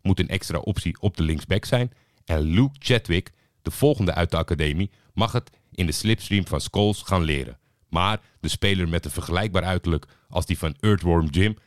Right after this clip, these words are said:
heeft een boel dingen tegen. Arsenal wil de rivaal niet uit het oog verliezen en gaat doorselecteren in de voorhoede. De flamboyante Nicolas Anelka mag, moet, wil weg.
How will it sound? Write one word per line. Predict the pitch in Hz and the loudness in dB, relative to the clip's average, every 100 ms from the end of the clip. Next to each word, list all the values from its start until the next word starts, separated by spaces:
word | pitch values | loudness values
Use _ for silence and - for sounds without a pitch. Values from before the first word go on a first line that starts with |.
| _ | _
heeft | - 76 | -8 -6
een | 78 71 | -4 2
boel | 95 101 | 2 4
dingen | 92 85 87 _ _ | 2 0 -4 _ _
tegen. | - 76 69 65 - _ _ _ _ _ | -2 0 -4 -10 -14 _ _ _ _ _
Arsenal | - 131 143 98 80 95 | 0 0 2 2 2 2
wil | 87 76 | 0 0
de | |
rivaal | 76 76 76 90 | -4 -2 -2 2
niet | 98 95 | 0 2
uit | 90 | 0
het | 113 | 0
oog | 127 139 | 2 2
verliezen | 101 82 - 62 _ _ _ | 2 0 -2 -10 _ _ _
en | - 135 139 | -2 -2 -4
gaat | - 104 82 | -2 -2 0
doorselecteren | 73 69 73 67 - 78 90 | -2 -2 -4 -6 -2 0 2
in | 104 | 0
de | |
voorhoede. | - 92 69 69 - _ _ _ _ | 2 2 2 -2 -8 _ _ _ _
De | - | -8
flamboyante | - 127 143 107 104 107 85 | 2 2 4 4 4 2 2
Nicolas | 92 110 107 82 | 2 4 2 2
Anelka | - 78 82 - 104 - _ | -2 0 -2 0 -2 -2 _
mag, | - 78 110 - - | -2 0 0 -4 -4
moet, | 82 104 131 - | 2 2 2 -6
wil | 76 87 107 101 | 0 2 2 -2
weg. | 80 71 - | -2 -2 -6